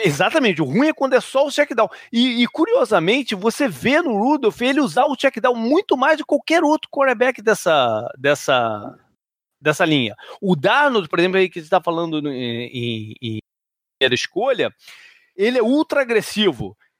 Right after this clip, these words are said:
Ele, ele, ele quase nunca solta essa bola curta. Tanto é que o, o, o running back deles, o, o Ronald Jones, que é um baita jogador, né? A gente tem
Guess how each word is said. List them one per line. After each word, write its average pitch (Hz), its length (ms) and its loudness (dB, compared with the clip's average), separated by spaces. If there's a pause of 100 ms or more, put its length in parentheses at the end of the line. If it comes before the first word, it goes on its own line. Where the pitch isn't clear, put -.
Ele, 208 140 2
ele, 202 440 0
ele 220 140 0
quase 269 440 0
nunca 269 400 0
solta 240 480 0
essa 180 180 2
bola 190 320 2
curta. 180 300 -2
Tanto 202 200 -2
é 277 140 2
que 277 140 -6
o, - 20 0
o, 175 540 -2
o 156 80 2
running 190 260 0
back 175 260 0
deles, 143 380 0
o, 139 80 0
o 113 640 -4
Ronald 139 320 2
Jones, 185 360 0
que - 80 0
é 208 40 4
um 202 80 0
baita 185 360 0
jogador, 156 600 2 (640)
né? 147 160 0 (300)
A 165 100 4
gente 226 300 0
tem 269 160 2